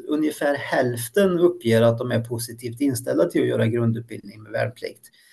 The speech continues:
Däremot så ser vi också att det är stor skillnad mellan kvinnor och män.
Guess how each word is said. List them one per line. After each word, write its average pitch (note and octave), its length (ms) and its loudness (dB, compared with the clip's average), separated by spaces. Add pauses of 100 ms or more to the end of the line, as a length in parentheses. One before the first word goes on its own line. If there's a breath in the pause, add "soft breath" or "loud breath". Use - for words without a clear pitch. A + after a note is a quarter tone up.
(180 soft breath)
Däremot C3+ 500 4
så A#2 120 -6
ser A2+ 300 0
vi B2 80 0
också C#3 240 -2
att A2+ 120 -6
det A#2 120 0
är A2 160 0
stor A#2 340 -2
skillnad A2 440 -6
mellan G#2+ 280 -10
kvinnor A2 400 -4
och A2+ 100 -2
män. B2+ 420 0